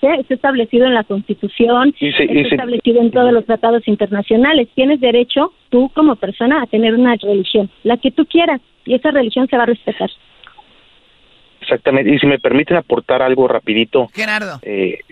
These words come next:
Speaker 2: fíjense nada más el, el resultado del discurso. Yo sabemos, este, entendemos perfectamente que discrepen, eh, hay una discrepancia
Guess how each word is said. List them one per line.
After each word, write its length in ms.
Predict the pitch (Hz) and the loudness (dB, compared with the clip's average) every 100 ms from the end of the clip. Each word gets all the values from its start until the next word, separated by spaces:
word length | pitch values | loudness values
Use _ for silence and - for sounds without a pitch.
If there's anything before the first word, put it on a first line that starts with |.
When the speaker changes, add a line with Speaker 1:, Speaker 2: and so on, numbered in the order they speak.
| - _ - - - - | -20 _ -20 -20 -12 -2
Speaker 2:
fíjense 380 | 123 151 147 | 0 0 0
nada 220 | 123 127 135 | 0 0 0
más 240 | 127 120 - | 0 -2 -2
el, 760 | 123 113 95 113 113 92 - _ - - | 0 0 -2 0 0 -2 -8 _ -8 -2
el 120 | 127 | 0
resultado 680 | 123 - 120 - 127 143 | 0 -2 -2 0 0 0
del 200 | 139 123 | 0 0
discurso. 840 | 110 110 - - 139 143 - 107 95 _ _ | 0 -2 -2 0 0 0 -2 -4 -4 _ _
Yo 160 | 117 131 | -2 0
sabemos, 440 | 160 156 151 160 - | 2 2 2 0 -2
este, 300 | 131 117 147 | -6 -2 -2
entendemos 520 | 135 - 120 135 160 - | -2 -2 -2 0 -2 -2
perfectamente 680 | 120 139 - 135 131 - | -2 -2 -2 -2 -2 -4
que 160 | - 120 | -2 -4
discrepen, 720 | 113 - 131 147 - 127 120 - - - - - | -4 -4 -2 -2 -2 -4 -4 -14 -20 -20 -14 -2
eh, 280 | 117 113 87 90 | 0 0 -2 -2
hay 120 | 123 | 0
una 200 | 143 147 | 2 0
discrepancia 800 | 131 - 120 131 135 - 147 | 0 -2 -2 -2 -2 -2 -2